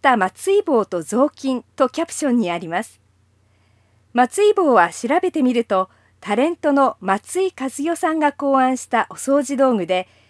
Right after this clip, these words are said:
割り箸に布を巻きつけたものです。段ボール箱にぎっしりと松井棒が詰まっています。もう一枚、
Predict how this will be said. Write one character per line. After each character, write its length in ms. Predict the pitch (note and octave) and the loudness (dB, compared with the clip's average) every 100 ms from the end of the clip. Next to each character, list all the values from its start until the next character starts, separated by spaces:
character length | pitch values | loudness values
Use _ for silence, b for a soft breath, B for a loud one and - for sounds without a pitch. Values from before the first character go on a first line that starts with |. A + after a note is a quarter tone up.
| b b | b b
割 280 | G3 G3+ D4+ | 2 2 4
り 20 | |
箸 280 | F#4+ F4 E4 | 0 0 0
に 220 | D4 - - | -2 -2 -4
布 240 | G#3 A3+ D#4+ F4 | 2 4 4 4
を 80 | B3 | 2
巻 240 | E3+ - | 0 -10
き 20 | |
つ 120 | - | -10
け 120 | - F4+ | -8 -4
た 120 | C#4 | -4
も 100 | A3 | -4
の 140 | G3+ | -6
で 140 | D#3 G3 | -6 -8
す。 200 | - _ _ _ _ _ _ | -12 _ _ _ _ _ _
段 260 | G3+ B3+ C#4 | 2 2 4
ボ 180 | D#4+ | 4
ー 40 | D#4+ | 4
ル 100 | D4+ | 2
箱 260 | B3 A#3+ | 2 2
に 280 | G#3+ G3+ G3+ | 0 -2 -4
ぎ 220 | G3+ F#3+ B3+ | -8 -4 -2
っ 20 | |
し 240 | - - | -2 -2
り 140 | G4 F#4 | -2 2
と 280 | B3+ A#3 - | 2 2 0
松 340 | G3 G#3 - | -4 -4 -2
井 140 | G4 G4 | 0 2
棒 180 | E4 | 2
が 140 | B3 - | 2 -2
詰 240 | - A3 | -4 -8
ま 40 | B3 | -6
っ 40 | |
て 120 | - | -8
い 100 | G3 | -8
ま 160 | E3 G#3+ | -6 -8
す。 200 | - _ _ _ _ _ _ _ _ _ _ _ _ | -12 _ _ _ _ _ _ _ _ _ _ _ _
も 260 | G#3 B3 F4 | 2 4 4
う 60 | F#4 | 0
一 320 | E4 - D#4 | -6 -6 -2
枚、 280 | B3 G#3 | 0 -2